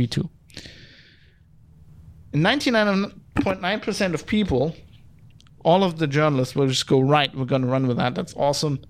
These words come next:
Everybody wear a mask." Um, I mean, the journalists won't even, like, look at if the study's okay. They just go, "Oh, a study says." <laughs> Uh, but okay. Um, the good journalists go, "Yeah,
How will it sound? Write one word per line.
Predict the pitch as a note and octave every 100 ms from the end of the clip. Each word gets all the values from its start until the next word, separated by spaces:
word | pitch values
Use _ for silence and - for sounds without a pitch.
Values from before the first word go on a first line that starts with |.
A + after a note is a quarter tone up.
| - -
Everybody | C#3 C#3 C3 B2+
wear | B2 B2+ B2
a |
mask." | B2 B2+ - - - - - - - - - -
Um, | C3 C3 B2+ -
I | C3+
mean, | C#3 B2
the | A#2+
journalists | B2+ A#2+ A#2 -
won't | A#2+
even, | - D#3 A#2+
like, | B2+ - B2
look | B2
at | - -
if | - -
the | D#3+
study's | - - -
okay. | - -
They | - F3+
just | B2 -
go, | C#3
"Oh, | B3+ A#3
a | D3+
study | - G#3 C#3
says." | - C3 - -
<laughs> | D3 - - - - - -
Uh, | D#3 C3 - -
but | D3+
okay. | C#3+ - - - - - -
Um, | C3 C3
the | C#3+
good | F3 F3+
journalists | F3 D3 C#3+ C3+ -
go, | C#3 B2+
"Yeah, | C3 A#2+